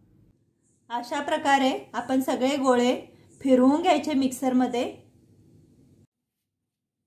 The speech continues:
हे बघा, आता आपण सगळे हे, अ, पीठ वाटून घेतलेलं आहे मिक्सरला. आता ह्याचे आपण पहिल्यासारखे पुन्हा गोळे बनवायचे. हे बघा,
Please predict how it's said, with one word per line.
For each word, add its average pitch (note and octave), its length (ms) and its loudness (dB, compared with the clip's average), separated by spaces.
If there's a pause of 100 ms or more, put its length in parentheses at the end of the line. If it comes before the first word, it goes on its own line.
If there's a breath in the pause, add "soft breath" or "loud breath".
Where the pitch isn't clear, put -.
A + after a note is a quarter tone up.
(760)
हे C#4+ 100 -2
बघा, D4 280 2
आता C4+ 220 2
आपण C#4 520 0
सगळे C4 280 -4
हे, C#4 460 -2 (200 soft breath)
अ, A#3 300 0
पीठ B3+ 320 -4
वाटून B3 380 2
घेतलेलं C4 380 0
आहे C4 260 -2
मिक्सरला. A#3+ 540 -2 (760)
आता A3+ 180 -2
ह्याचे C#4 300 0
आपण C4+ 300 2
पहिल्यासारखे C4 600 0
पुन्हा B3+ 400 -2
गोळे A#3 240 6
बनवायचे. B3+ 760 -2 (1040)
हे C#4+ 140 2
बघा, D4 320 2